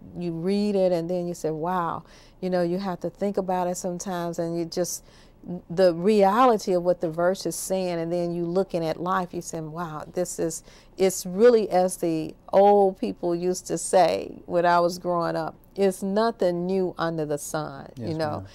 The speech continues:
Speaker 1: It's just different players. The Quran said,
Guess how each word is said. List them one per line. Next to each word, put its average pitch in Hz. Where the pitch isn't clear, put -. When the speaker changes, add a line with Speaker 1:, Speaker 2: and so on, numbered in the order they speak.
Speaker 1:
It's 208
just -
different 233
players. 185
The 180
Quran 208
said, 180